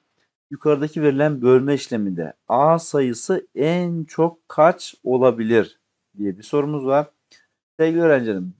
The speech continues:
burası normalde nedir? Evet, bölünen sayımızdır. Burası bölendir, burası bölüm, burası da nedir? Kalandır sevgili öğrencilerim. Bu tarz sorularda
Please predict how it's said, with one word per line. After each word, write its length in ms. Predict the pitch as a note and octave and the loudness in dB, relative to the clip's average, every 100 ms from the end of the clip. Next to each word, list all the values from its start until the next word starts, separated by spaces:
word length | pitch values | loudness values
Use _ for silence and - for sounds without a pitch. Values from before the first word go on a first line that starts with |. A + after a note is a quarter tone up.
| D3 | -2
burası 560 | D#3+ D3 - E3 F#3+ _ _ _ | 0 0 0 -2 -4 _ _ _
normalde 540 | C#3 C#3 C3 A#2+ A#2+ C3+ | -6 -4 -2 -4 -4 -4
nedir? 460 | C3+ C#3 F#3+ - _ _ | -4 -2 -4 -6 _ _
Evet, 300 | G#2+ A2 D3 _ - | -8 -8 -8 _ -4
bölünen 680 | A#2 A2+ A2 A2 A#2+ G2+ E2 | -2 -2 -2 -2 -2 -4 -8
sayımızdır. 760 | - G2 F#2 F2 E2+ A2+ D#3+ D#3+ _ _ _ | -12 -6 -6 -6 -8 -2 -2 -4 _ _ _
Burası 600 | C#3 B2+ G#2+ - C#3 D#3+ - _ _ _ _ _ _ | -6 -4 -4 -2 -2 -2 -8 _ _ _ _ _ _
bölendir, 680 | A#2+ B2 B2+ B2+ B2+ D#3 D#3 _ | -4 0 0 -2 -2 -2 -4 _
burası 540 | B2 B2+ A2+ - F#2+ | -8 -4 -2 -4 -8
bölüm, 360 | A2+ C3 D#3 D3+ | -6 -4 -6 -4
burası 320 | C#3 G#2 G2 | -4 -4 -6
da 80 | G#2+ | -8
nedir? 320 | B2 D3 E3 | -6 -6 -10
Kalandır 480 | - B2+ G#2 F2+ D#2+ | -2 0 0 -2 -8
sevgili 300 | - F2 E2+ | -8 -6 -6
öğrencilerim. 420 | E2+ F2+ B2 E3 - _ _ _ _ - | -6 -4 -6 -6 -10 _ _ _ _ -18
Bu 80 | D#3 | -2
tarz 260 | E3+ D#3 | 2 2
sorularda 720 | - C3+ B2+ A#2+ A2+ G2 F2 | 0 -6 0 4 4 2 -4